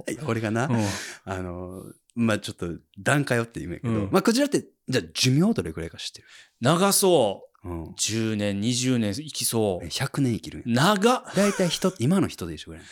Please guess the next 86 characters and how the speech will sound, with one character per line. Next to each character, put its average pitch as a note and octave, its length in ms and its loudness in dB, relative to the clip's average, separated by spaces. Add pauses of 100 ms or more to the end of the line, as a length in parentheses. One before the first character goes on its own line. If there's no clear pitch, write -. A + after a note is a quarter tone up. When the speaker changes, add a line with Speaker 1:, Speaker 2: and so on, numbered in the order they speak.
(200)
Speaker 1:
な C#3 60 -8
ん D3 40 -12
だ。 C3 80 -4
Speaker 2:
お A#2 420 4
ー。 - 20 2
Speaker 1:
五 E3 140 4
十 E3 140 0
年 E3+ 120 0
か G#3+ 60 -2
ら、 G#2 100 -2
ま G#2 100 0
あ、 - 20 -6
百 A2 220 -4
年 G2+ 80 -2
ぐ F#2+ 60 -4
ら - 80 -12
い - 20 -12
生 - 60 -14
き - 100 -10
る G2+ 80 -4
ん F#2+ 40 -4
や - 80 -8
け - 100 -16
ど、 G#2 100 -2
Speaker 2:
う - 20 4
ん。 A2+ 320 2 (580)
Speaker 1:
あ - 160 -8
の、 D2+ 180 -6 (200)
知 - 220 4
っ - 100 -10
て E3 100 4
る D#3+ 80 4
の F3 120 6
オ G#3 80 6
ン G#3+ 60 4
パ G#3+ 160 -2
レ F#3+ 80 -2
ー - 20 -4
ド F#2 80 -2
な D#2+ 80 -4
ん - 40 -8
や - 40 -12
け - 80 -8
ど、 F2+ 80 -4 (280)
Speaker 2:
<laughs> - 280 -4
Speaker 1:
ク - 140 0
ジ F3 160 2
ラ F#3+ 80 4
の G3+ 160 4
耳 B3 300 6
垢 A#3+ 180 -2
っ A#3+ 60 -2
て - 100 -14
ど A#2+ 120 2
う A#2+ 60 4
な G#2 80 2
っ - 40 -6
て - 100 -16
る - 60 -14
か - 60 -4
知 - 120 4
っ - 20 6
て - 80 2
る？ - 80 4 (500)
Speaker 2:
<laughs> - 500 -2
ク B3+ 120 -2
ジ D4+ 80 4
ラ F4 100 6
耳 G4+ 320 4
あ E3 80 6
ん E3+ 100 2
の？ C#3+ 80 0
そ C#3+ 140 2
も C#3 80 4
そ C3+ 60 4
も。 A2+ 80 6
Speaker 1:
あ F#2+ 80 4
る - 60 -4
あ D#2 100 -4
る。 - 60 -14 (440)
Speaker 2:
ク C4+ 160 0
ジ D#4+ 180 4
ラ F4 180 2
の F4 160 -2
耳 F#4+ 180 0 (420)
垢 E4 120 -2